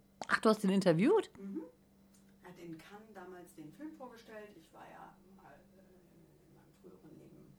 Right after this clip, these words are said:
Speaker 2: lange Jahre beim Fernsehen und habe ihn interviewt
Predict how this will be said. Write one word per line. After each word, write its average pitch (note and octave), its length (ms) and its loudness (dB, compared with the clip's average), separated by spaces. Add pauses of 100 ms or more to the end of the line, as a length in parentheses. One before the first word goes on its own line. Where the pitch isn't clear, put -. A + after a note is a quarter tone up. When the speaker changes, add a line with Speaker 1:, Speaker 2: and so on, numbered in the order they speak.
(240)
Speaker 2:
lange C#3 160 -20
Jahre C#3 240 -20
beim D#3+ 240 -20
Fernsehen G3 400 -18 (720)
und G3 400 -10 (160)
habe C#3 240 -20
ihn C#3 160 -20
interviewt - 560 -20